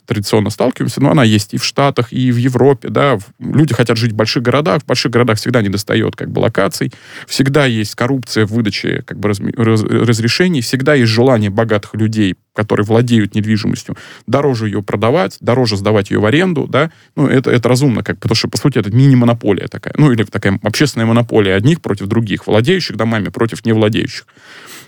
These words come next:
А, эту проблему тоже как-то надо решать. Но здесь, здесь, может быть, технологии нам помогут ее решить, да. Вот щас с этим,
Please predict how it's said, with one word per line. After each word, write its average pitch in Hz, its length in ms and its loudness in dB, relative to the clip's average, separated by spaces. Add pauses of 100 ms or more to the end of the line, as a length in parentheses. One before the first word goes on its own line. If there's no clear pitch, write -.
(120)
А, 110 240 2
эту 160 180 0
проблему 175 300 0
тоже 165 180 -2
как-то - 220 -2
надо 107 160 0
решать. - 320 -2
Но 135 60 4
здесь, 156 280 -2
здесь, 147 240 0
может 139 160 -2
быть, 135 100 -12
технологии 120 460 0
нам 123 140 -4
помогут - 340 -6
ее - 100 -4
решить, - 280 -6
да. 120 120 0
Вот 123 120 -2
щас - 180 -6
с - 100 -8
этим, - 280 -4